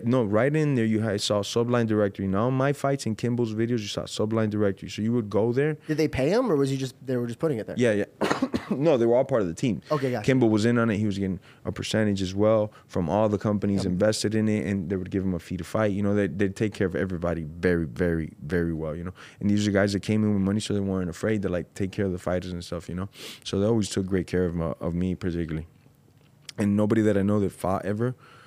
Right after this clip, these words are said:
Speaker 1: um, had a bad experience. If, like, something happened to you, they took you to the hospital, they took care of you, they made sure you were good, you know.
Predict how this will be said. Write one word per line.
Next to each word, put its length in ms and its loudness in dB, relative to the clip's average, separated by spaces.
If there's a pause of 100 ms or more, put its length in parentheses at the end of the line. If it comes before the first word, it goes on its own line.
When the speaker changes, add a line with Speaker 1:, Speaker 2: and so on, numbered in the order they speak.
(260)
Speaker 1:
um, 200 2
had 160 0
a 20 0
bad 240 0
experience. 460 -6
If, 140 -10
like, 160 -4
something 280 -4
happened 360 -2
to 100 -2
you, 80 0
they 60 0
took 220 -4
you 60 -2
to 60 -2
the 80 -2
hospital, 360 -2
they 60 -2
took 200 -10
care 160 -2
of 100 -4
you, 80 -4
they 40 -6
made 220 -8
sure 140 -8
you 100 -4
were 80 -6
good, 240 -6
you 80 -12
know. 160 -10